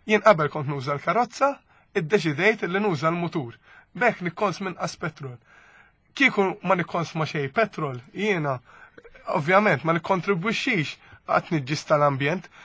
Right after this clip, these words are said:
imma jiena għadni minix, minix fis-sitwazzjoni li dawn l-affarijiet nagħmilhom. Jekk għandi nix-, nixtri prodott fl-iskun ilma,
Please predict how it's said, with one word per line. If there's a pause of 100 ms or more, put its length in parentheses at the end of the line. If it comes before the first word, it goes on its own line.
(220)
imma
jiena
għadni
minix, (440)
minix
fis-sitwazzjoni
li
dawn
l-affarijiet
nagħmilhom. (320)
Jekk (300)
għandi (140)
nix-,
nixtri
prodott
fl-iskun
ilma,